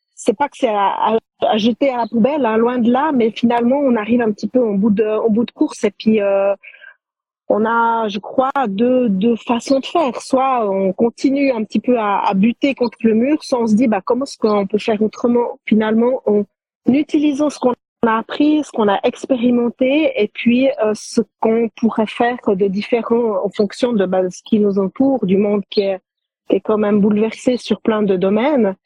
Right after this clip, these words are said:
Et puis s'ouvrir une nouvelle voie, j-, j'aime bien ce mot s'ouvrir, parce que finalement, c'est entre nos mains.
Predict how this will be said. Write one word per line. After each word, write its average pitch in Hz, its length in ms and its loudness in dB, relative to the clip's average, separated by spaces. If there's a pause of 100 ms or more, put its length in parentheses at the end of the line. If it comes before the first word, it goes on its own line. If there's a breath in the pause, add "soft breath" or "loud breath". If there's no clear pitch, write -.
(560 loud breath)
Et 214 140 2
puis - 200 0
s'ouvrir 262 420 0
une 254 140 2
nouvelle 233 280 0
voie, 262 300 0
j-, 247 180 -4
j'aime 220 280 0
bien 262 180 0
ce - 180 -4
mot 240 400 2
s'ouvrir, 254 800 -2
parce - 240 -4
que 233 100 0
finalement, 226 560 0
c'est - 300 -4
entre 233 320 -2
nos 202 240 2
mains. 277 340 0